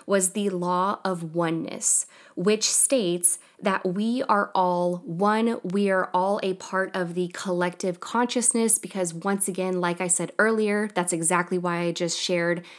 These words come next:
that information about the universe, about the Big Bang, you know, whatever it is you might believe, the way the universe was formed was an absolute chaos, and when it exploded, it exploded into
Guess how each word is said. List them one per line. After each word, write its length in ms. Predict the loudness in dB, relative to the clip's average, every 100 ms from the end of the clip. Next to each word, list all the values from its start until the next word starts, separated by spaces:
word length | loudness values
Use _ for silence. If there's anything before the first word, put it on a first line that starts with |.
| 0
that 200 | 2 4
information 560 | 2 0 0 0 0 -2
about 140 | -4
the 80 | -2
universe, 500 | 0 0 2 0 0
about 260 | -2 -4
the 40 | -4
Big 260 | -4 -4
Bang, 400 | -2 0 2 0 -4 -18 -20 0
you 100 | 2
know, 80 |
whatever 380 | 4 4 6 6
it 60 | 6
is 180 | 6 4
you 100 | 2
might 200 | 2 2
believe, 420 | 0 2 2 0 -10 -20 -20 _
the 80 | 0
way 220 | 4 4
the 80 | 4
universe 440 | 4 2 2 0 0
was 160 | -2
formed 380 | 0 0 0 0
was 180 | 0 0
an 140 | 0
absolute 520 | 0 0 0 0 -2 -2
chaos, 540 | -6 -4 -2 2 2
and 200 | 2 0
when 80 | 0
it 160 | -2 -4
exploded, 920 | 2 4 4 4 2 2 2 2 2
it 120 | 0
exploded 500 | -2 -4 0 0 0
into 540 | 0 -4 -4 -4 -2